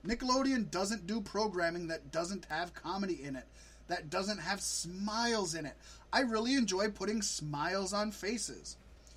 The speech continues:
Cena talked about the appeal of his role on Teenage Mutant Ninja Turtles, and he said, "Hey,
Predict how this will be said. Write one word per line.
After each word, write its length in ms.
Cena 300
talked 340
about 280
the 100
appeal 500
of 80
his 160
role 420
on 140
Teenage 320
Mutant 300
Ninja 260
Turtles, 360
and 100
he 60
said, 280
"Hey, 180